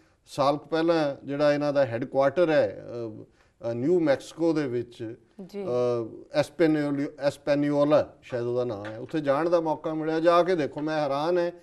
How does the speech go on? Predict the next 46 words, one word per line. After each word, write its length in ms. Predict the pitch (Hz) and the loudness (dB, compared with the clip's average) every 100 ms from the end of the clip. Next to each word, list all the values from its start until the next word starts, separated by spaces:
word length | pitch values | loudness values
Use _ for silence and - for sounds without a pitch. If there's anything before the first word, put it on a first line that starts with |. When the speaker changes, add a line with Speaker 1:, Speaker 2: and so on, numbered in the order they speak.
| _ _ | _ _
Speaker 1:
ਵੀ 80 | 165 | -2
ਇੱਕ 140 | 190 - | -2 -2
ਤੋਂ 140 | 202 | 2
ਬਾਅਦ 220 | 190 180 | 6 6
ਇੱਕ 120 | 185 | 4
ਜਥੇਦਾਰ 520 | 160 139 165 165 170 180 | -2 -4 -2 0 2 0
ਉੱਥੇ 220 | 175 185 | -2 -6
ਤੁਰਿਆ 360 | 165 147 160 | -4 -2 0
ਹੁੰਦਾ 340 | 165 143 123 131 | 0 -2 -2 -4
ਹੈ। 140 | 151 180 | -4 -2
ਇੰਨਾ 400 | 165 175 196 220 | -2 0 -2 -2
ਹਿੰਦੂਆਈਜ਼ 680 | 135 120 175 185 185 175 | -4 0 6 8 8 6
ਹੈ 100 | 170 | 0
ਕੰਮ। 260 | 131 110 101 - _ _ _ - 175 | 0 -8 -12 -18 _ _ _ -4 -4
ਅੱਠ 140 | 170 | 0
ਬਾਹਾਂ 340 | 175 262 190 | 2 4 4
ਵਾਲੀ 300 | 180 165 170 | 4 4 2
ਦੁਰਗਾ 380 | 165 139 175 180 | 0 -2 4 6
ਦੀ 120 | 175 | 6
ਫੋਟੋ 360 | 165 160 156 165 | 2 -2 -4 0
ਲਾਈ 280 | 156 156 160 | 2 2 2
ਹੋਈ 300 | 156 156 160 | 2 2 2
ਹੈ, 260 | 151 147 - _ _ 165 | 0 -2 -6 _ _ -4
ਅੱਧੀਆਂ 320 | 175 196 190 | -2 2 2
ਹਿੰਦੂ 300 | 147 139 160 | 2 0 0
ਪ੍ਰੈਕਟਿਸਿਸ 560 | 165 156 135 - 165 147 | 0 -4 -8 -6 -6 -4
ਸਾਰੀਆਂ 460 | 156 147 156 156 | -2 0 0 -2
ਬਾਹਰ, 400 | 139 156 170 156 - _ _ _ 139 | 0 2 4 2 -4 _ _ _ -8
ਅ, 20 | |
ਸ਼ਿਵ 280 | 143 - 147 | -6 -4 -2
ਜੀ 140 | 147 | 0
ਦੀ 120 | 165 175 | 2 2
ਮੂਰਤ 320 | 160 160 135 | 2 0 -2
ਰੱਖੀ 280 | 113 - 165 | -4 -2 0
ਹੋਈ 220 | 151 160 | 2 2
ਹੈ, 60 | |
ਨ-, 80 | 147 | 0
ਵਿੱਚ 380 | 147 135 139 143 | -4 -4 -4 -2
ਵੜਦੇ 360 | 147 143 139 151 | 0 0 0 -4
ਆ, 140 | 147 | -4
ਸ੍ਰੀ 260 | - 151 160 | -4 -2 0
ਚੰਦ 260 | 165 160 | 0 -2
ਕਿਤੇ 200 | 156 156 | -4 -4
ਬਿਠਾਇਆ 440 | 151 143 151 147 143 | -4 -2 0 2 2
ਹੋਇਆ 140 | 143 | 0
ਹੈ। 140 | 135 | -2